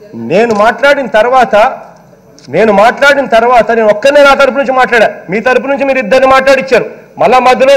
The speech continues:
మీకు సరిపోరు, ఇద్దరు సరిపోరు అని చెప్పి పక్కన ఒక ఆయన ఇంత లావుగా ఉన్నాడు, ఇంత ఎత్తుగా ఉన్నాడు, ఒక ఆయన పక్కన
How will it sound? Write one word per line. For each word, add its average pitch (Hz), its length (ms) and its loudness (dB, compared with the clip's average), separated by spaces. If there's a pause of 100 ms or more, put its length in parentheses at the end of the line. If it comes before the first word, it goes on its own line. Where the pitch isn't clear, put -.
మీకు 262 200 2
సరిపోరు, 262 480 0
ఇద్దరు 247 220 0
సరిపోరు 262 320 0
అని 262 200 0
చెప్పి 262 240 -2 (380)
పక్కన 220 240 2
ఒక 247 200 0
ఆయన 247 260 0
ఇంత 247 80 -4
లావుగా 247 420 0
ఉన్నాడు, 247 280 2 (460)
ఇంత - 100 -4 (100)
ఎత్తుగా 262 240 0 (100)
ఉన్నాడు, 254 240 2
ఒక 226 120 0
ఆయన 254 160 2
పక్కన 240 180 0